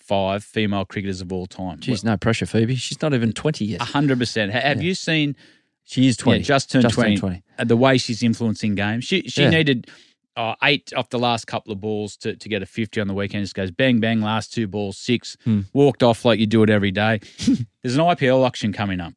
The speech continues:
Speaker 1: And,
Speaker 2: Oh,
Speaker 1: and I
Speaker 2: yeah.
Speaker 1: don't think she was in the last auction.
Speaker 2: Hmm.
Speaker 1: And don't be surprised if she becomes, at twenty years of age, our highest paid player in the I P L.
Speaker 2: Ash Gardner last year,
Speaker 1: Yep.
Speaker 2: six hundred, was it? Or
Speaker 1: Yeah,
Speaker 2: something like
Speaker 1: I, I
Speaker 2: that?
Speaker 1: think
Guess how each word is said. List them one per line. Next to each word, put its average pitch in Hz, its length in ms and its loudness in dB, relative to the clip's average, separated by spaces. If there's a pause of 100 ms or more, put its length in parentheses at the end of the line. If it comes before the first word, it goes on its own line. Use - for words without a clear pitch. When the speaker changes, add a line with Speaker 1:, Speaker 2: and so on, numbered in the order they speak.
(140)
Speaker 1:
And, 113 160 4
Speaker 2:
Oh, - 40 8
Speaker 1:
and 110 100 6
I 127 80 4
Speaker 2:
yeah. 143 60 4
Speaker 1:
don't 156 200 2
think 135 180 -2
she - 180 -4
was 107 200 -4
in 110 140 -2
the 101 80 -4
last 104 420 -2
auction. 104 380 -8
Speaker 2:
Hmm. 107 260 2
Speaker 1:
And 117 240 0
don't 139 220 2
be 160 80 2
surprised 110 760 -4 (480)
if 117 100 -8
she 127 160 0
becomes, 113 500 0
at - 120 -6
twenty 127 280 2
years 117 220 4
of 107 140 -2
age, 107 480 -2 (340)
our 92 100 0
highest 117 540 2
paid 107 520 -2
player 104 440 0 (220)
in 107 100 -2
the 104 100 0
I 101 140 -2
P 92 140 -8
L. 90 200 -6
Speaker 2:
Ash 120 200 -4
Gardner 117 540 2
last 113 340 -2
year, 117 180 -2
Speaker 1:
Yep. 113 140 -2
Speaker 2:
six - 160 -6
hundred, 127 280 -2 (120)
was 151 160 -4
it? 170 120 -4
Or - 120 -20
Speaker 1:
Yeah, 113 160 -2
Speaker 2:
something 135 180 -2
like 131 100 4
Speaker 1:
I, 160 100 2
I 139 60 4
Speaker 2:
that? - 80 -8
Speaker 1:
think 127 280 2